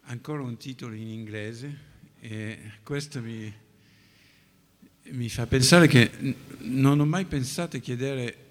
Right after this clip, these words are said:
a Sergio Bianchi, che è il personaggio che mi ha, che mi ha fatto venire in questo, in questa trappola, eh, molto piacevole trappola.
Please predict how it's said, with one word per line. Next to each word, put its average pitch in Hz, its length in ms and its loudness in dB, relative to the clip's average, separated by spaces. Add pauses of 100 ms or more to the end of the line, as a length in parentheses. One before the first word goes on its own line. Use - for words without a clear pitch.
a 101 920 -12
Sergio 110 380 -6
Bianchi, 117 460 -2
che 104 320 -4
è - 480 -14
il 98 100 -12
personaggio 107 600 -8
che 98 140 -8
mi 101 180 -4
ha, 95 480 -6 (1400)
che - 160 -14
mi 104 80 -10
ha 101 60 -8
fatto 107 300 -8
venire 107 400 -2
in 98 100 -6
questo, 101 480 -10
in 104 140 -8
questa 107 320 -6
trappola, 113 600 0 (500)
eh, 110 80 -10
molto 107 480 -4
piacevole 104 680 -6
trappola. 123 540 -6